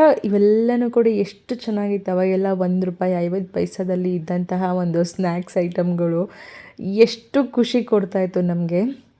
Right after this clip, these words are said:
ಸ್ಕೂಲ್ ಬಿಡೋದನ್ನೇ ಕಾಯ್ತಾ ಇರ್ತಿದ್ವಿ ನಾವು. ಒಂದು ರೂಪಾಯಲ್ಲೇ ನಮಗೆ ಒಂದು ದೊಡ್ಡ ಒಂಥರ ತಿನ್ನೋ ಪದಾರ್ಥ ತೊಗೊಳ್ತೀವಿ ಅಂದರೆ, ಹಬ್ಬ ಒಂದು ರೂಪಾಯಿ ಕೊಟ್ಟಿದ್ದಾರೆ ಇವತ್ತು ನಮ್ಮ ಮನೆಯಲ್ಲಿ,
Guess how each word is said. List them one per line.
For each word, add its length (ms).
ಸ್ಕೂಲ್ 340
ಬಿಡೋದನ್ನೇ 440
ಕಾಯ್ತಾ 360
ಇರ್ತಿದ್ವಿ 400
ನಾವು. 380
ಒಂದು 300
ರೂಪಾಯಲ್ಲೇ 440
ನಮಗೆ 360
ಒಂದು 260
ದೊಡ್ಡ 240
ಒಂಥರ 520
ತಿನ್ನೋ 340
ಪದಾರ್ಥ 380
ತೊಗೊಳ್ತೀವಿ 500
ಅಂದರೆ, 160
ಹಬ್ಬ 160
ಒಂದು 440
ರೂಪಾಯಿ 260
ಕೊಟ್ಟಿದ್ದಾರೆ 380
ಇವತ್ತು 260
ನಮ್ಮ 140
ಮನೆಯಲ್ಲಿ, 480